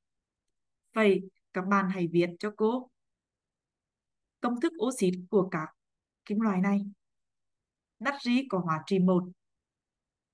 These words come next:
oxy có hóa trị hai. Thì chúng ta lấy chỉ số cái này là hóa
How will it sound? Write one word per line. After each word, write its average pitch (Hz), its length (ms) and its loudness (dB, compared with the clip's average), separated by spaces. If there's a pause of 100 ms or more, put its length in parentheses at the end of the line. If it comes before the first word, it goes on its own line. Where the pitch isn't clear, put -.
(380)
oxy 247 400 -2
có 180 120 -4
hóa 160 300 -6
trị 180 160 -2
hai. 180 260 -2 (1160)
Thì 262 380 2 (420)
chúng 180 240 -2
ta 196 200 2
lấy 185 240 2
chỉ 220 180 0
số 175 300 -2
cái 175 120 -2
này 220 380 -4
là 214 160 -4
hóa 156 260 -6